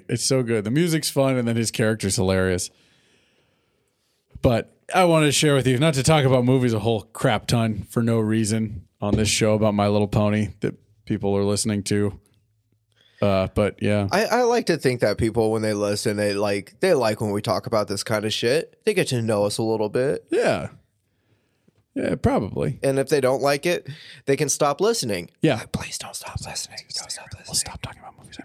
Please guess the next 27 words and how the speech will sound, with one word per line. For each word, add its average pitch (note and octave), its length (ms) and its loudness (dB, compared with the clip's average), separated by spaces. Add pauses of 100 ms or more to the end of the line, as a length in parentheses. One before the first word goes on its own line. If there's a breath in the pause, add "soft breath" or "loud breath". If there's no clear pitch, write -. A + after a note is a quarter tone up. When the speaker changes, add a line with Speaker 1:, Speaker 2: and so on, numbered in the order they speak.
Speaker 1:
promise. - 420 -18
Speaker 2:
Just - 240 -12
tell - 240 -12
us. - 160 -4
Just - 160 -10
say, E3 80 -8
"Hey, - 340 -14
Speaker 1:
Just - 220 -4
Speaker 2:
fuck - 80 -4
Speaker 1:
tell - 80 -14
Speaker 2:
it." - 40 -14
Speaker 1:
us - 140 -8 (140)
which - 340 -10
movies - 360 -12
you - 80 -20
want - 180 -16
us - 140 -6
to - 100 -8
talk - 260 -18
about, - 300 -14 (720 soft breath)
and - 100 -20
we - 120 -18
can - 160 -20
talk - 200 -20
about - 240 -20
those - 300 -16
movies. - 460 -20